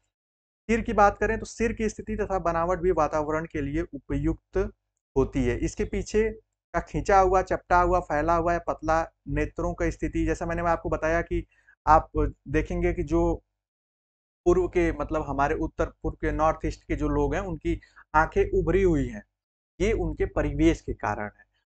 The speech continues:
अगर हम भी जाएंगे, तो हमारी अपकमिंग दो तीन जनरेशन जो होगी, वहाँ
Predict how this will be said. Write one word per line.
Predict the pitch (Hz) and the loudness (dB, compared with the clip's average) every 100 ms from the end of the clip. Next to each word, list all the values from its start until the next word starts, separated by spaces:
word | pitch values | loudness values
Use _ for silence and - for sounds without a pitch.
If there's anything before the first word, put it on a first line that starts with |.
| - | -6
अगर | 139 151 - | -2 -2 -2
हम | 139 | 0
भी | 170 | 2
जाएंगे, | 180 170 175 185 | 4 4 2 -2
तो | 175 | -4
हमारी | 143 139 156 180 - | -2 0 2 0 -2
अपकमिंग | 143 165 170 170 | -2 -4 -4 -2
दो | 160 | -2
तीन | 156 175 175 | -2 -2 0
जनरेशन | 156 139 139 - 151 | -2 -2 -4 -4 -6
जो | 135 | -4
होगी, | 131 156 | -2 -4
वहाँ | 214 _ - 151 170 190 190 | -8 _ -6 -2 0 0 -2